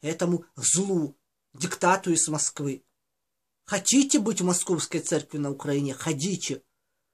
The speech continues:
Но не смейте величайшего гения, величайшего гения в истории православия Филарета самого Денисенко, величайшего господина и отца всей Руси, сквернить, хулить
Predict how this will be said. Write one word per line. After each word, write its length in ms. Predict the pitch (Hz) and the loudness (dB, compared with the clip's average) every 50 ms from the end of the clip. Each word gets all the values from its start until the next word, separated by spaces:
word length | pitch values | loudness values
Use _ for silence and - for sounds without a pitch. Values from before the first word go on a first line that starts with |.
| _ - | _ -4
Но 120 | 160 190 | 0 0
не 160 | 196 190 175 | 2 4 4
смейте 880 | - - - 175 180 190 208 233 247 233 226 - - - 180 143 123 - - - - - | 4 4 4 4 4 6 8 8 10 10 8 8 4 0 2 0 0 -2 -6 -18 -12 -6
величайшего 1000 | 147 185 208 214 196 - - - 208 202 208 220 214 - - - 190 175 180 170 | -4 -2 0 0 0 2 2 4 6 6 6 6 6 4 2 2 4 4 4 4
гения, 840 | 135 104 143 196 220 214 214 208 196 185 175 151 151 143 135 - - _ _ _ _ _ _ _ _ _ _ _ _ _ | 4 2 0 2 2 2 2 4 4 4 4 4 4 4 2 2 -2 _ _ _ _ _ _ _ _ _ _ _ _ _
величайшего 920 | 165 190 233 269 269 - - - 254 254 240 233 226 - - 208 202 202 180 | -4 0 2 4 4 4 4 4 4 6 6 6 4 2 2 4 4 4 4
гения 580 | 143 190 208 196 180 165 156 151 147 139 - - - - | 4 4 6 6 6 6 4 2 2 0 -2 -4 -10 -4
в 80 | - 190 | 0 0
истории 440 | 180 - - 262 233 202 190 185 170 | 0 0 4 6 6 6 8 6 4
православия 760 | 165 - 175 175 180 180 - - 208 190 180 170 156 151 147 | 4 4 4 4 4 4 4 2 4 4 4 4 4 2 2
Филарета 480 | 143 - 180 185 180 208 220 202 - 165 | 0 2 4 4 6 6 4 2 0 -2
самого 380 | - - 170 175 170 185 196 170 | -4 -2 -2 0 0 2 0 0
Денисенко, 920 | 139 160 165 165 160 - - - 254 262 254 214 175 - 156 131 - _ _ _ _ _ _ _ _ - | 0 0 0 0 0 0 0 4 4 4 4 4 2 -2 -4 -6 -6 _ _ _ _ _ _ _ _ -4
величайшего 800 | 165 247 277 269 - - - 247 226 208 - - 202 196 190 | 2 4 4 6 6 6 6 6 6 4 4 2 2 2 2
господина 580 | 160 185 185 - - - 196 185 190 214 185 175 | 2 2 0 -2 -2 -4 -4 -2 0 0 0 0
и 140 | 160 160 175 | 2 2 2
отца 580 | 170 170 170 - - - 196 165 139 127 - _ _ _ _ _ _ _ | 2 2 0 -2 0 2 4 4 4 2 0 _ _ _ _ _ _ _
всей 300 | - - - - 240 220 | -8 -4 -2 0 2 4
Руси, 560 | 185 196 214 175 - - - 180 151 139 135 - _ _ _ _ _ _ _ _ _ _ _ _ _ _ | 4 4 4 2 2 0 0 0 0 -2 -2 -6 _ _ _ _ _ _ _ _ _ _ _ _ _ _
сквернить, 840 | - - - - 170 220 202 180 196 208 208 185 165 - - - _ _ | -6 -6 -4 -2 0 2 2 4 4 4 4 4 2 0 -2 -12 _ _
хулить 600 | - - 208 220 214 202 185 156 - - - - | -10 -4 -2 -2 0 0 -2 -2 -4 -8 -12 -14